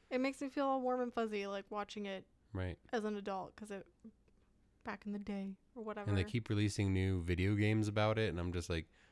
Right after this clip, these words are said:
Speaker 2: "Give us something really good, and obviously we're all gonna play it, of
Speaker 1: Right.
Speaker 2: course." So
Speaker 1: They should make Ghostbusters like they did Fallen Order.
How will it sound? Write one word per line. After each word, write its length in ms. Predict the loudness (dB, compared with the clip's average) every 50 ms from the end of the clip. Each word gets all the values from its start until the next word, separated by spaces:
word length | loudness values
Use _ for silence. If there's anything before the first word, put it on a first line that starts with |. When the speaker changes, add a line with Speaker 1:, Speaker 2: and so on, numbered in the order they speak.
| _ _ -2
Speaker 2:
"Give 160 | 0 0 2
us 100 | 2 0
something 320 | 0 -2 -2 0 0 0
really 240 | 2 2 2 2 2
good, 320 | 2 4 4 4 4 2 2
and 220 | 2 0 0 0
obviously 440 | 0 0 0 0 -2 -4 -2 -4 -2
we're 200 | -2 0 0 0
all 180 | 0 0 0
gonna 160 | 0 0 -2 -4
play 220 | -4 -4 -4 -4
it, 80 | -2 -4
of 80 | -4
Speaker 1:
Right. 140 | -4 -2 -2
Speaker 2:
course." 440 | -2 -2 -4 -8 -12 -14 -16 -18 -14 -12
So 240 | -12 -10 -10 -10 -12 -10 _
Speaker 1:
They 140 | 0 0 0
should 180 | 0 -2 0
make 420 | 0 0 0 0 -2 -4 -8 -8 -6
Ghostbusters 760 | -4 -4 -4 -4 -2 0 0 0 0 -2 -4 -4 -4 -4 -4 -6
like 220 | -6 -6 -6 -6
they 140 | -8 -8 -8
did 260 | -6 -8 -8 -8 -10
Fallen 320 | -8 -8 -6 -6 -6 -8
Order. 480 | -8 -8 -8 -10 -10 -12 -14 -14 -16 -16